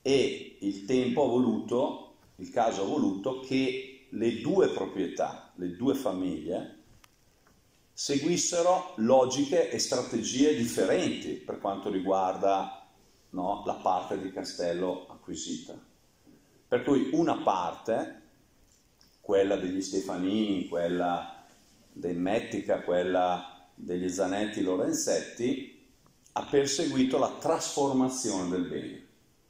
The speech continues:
E quindi, in un altro contributo, eh, pubblicato sui quaderni Garbaresi, o due, mi sembra, eh, avevo scritto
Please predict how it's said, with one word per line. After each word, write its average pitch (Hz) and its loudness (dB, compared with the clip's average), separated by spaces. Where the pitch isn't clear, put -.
E 104 -6
quindi, 131 2
in 95 -4
un 98 -2
altro 104 -2
contributo, 95 -4
eh, - -14
pubblicato 90 -4
sui 90 -6
quaderni 90 -2
Garbaresi, 92 -2
o 85 -8
due, 85 -2
mi 82 -10
sembra, 78 -6
eh, 90 2
avevo 101 2
scritto - -2